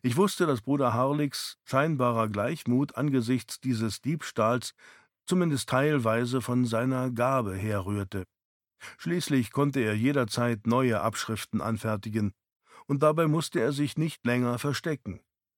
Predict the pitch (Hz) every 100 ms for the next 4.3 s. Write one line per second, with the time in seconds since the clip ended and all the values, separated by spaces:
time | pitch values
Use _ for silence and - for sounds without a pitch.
0 | _ _ - 120 185 196 127 143 147 -
1 | 139 139 123 131 147 127 123 104 123 147
2 | 139 117 107 101 113 135 131 127 120 120
3 | 104 127 131 120 110 113 120 117 - 123
4 | 101 78 90